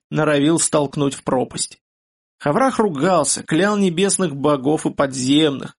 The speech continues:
те тоже виноваты. Закрывал лицо от порывов ветра, но упрямо ломился к Триглавой горе, что никак не приближалась, наоборот, скрылась в туче.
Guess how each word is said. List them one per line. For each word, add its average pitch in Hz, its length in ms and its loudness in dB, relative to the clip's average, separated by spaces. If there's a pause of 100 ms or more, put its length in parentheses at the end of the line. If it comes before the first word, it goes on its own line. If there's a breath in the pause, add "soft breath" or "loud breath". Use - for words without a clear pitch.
те 131 140 -4
тоже 135 340 2
виноваты. 127 640 -2 (460)
Закрывал 143 540 2
лицо 135 360 2
от 135 100 -6
порывов 139 440 -2
ветра, 170 360 2
но 156 220 0
упрямо 165 500 0
ломился 156 520 2
к 156 80 -8
Триглавой 147 580 2
горе, 139 520 0 (260)
что - 200 -2
никак 190 360 -2
не 175 80 0
приближалась, 147 880 0 (300)
наоборот, 135 760 -2
скрылась 185 520 0
в - 120 -12
туче. 208 400 -4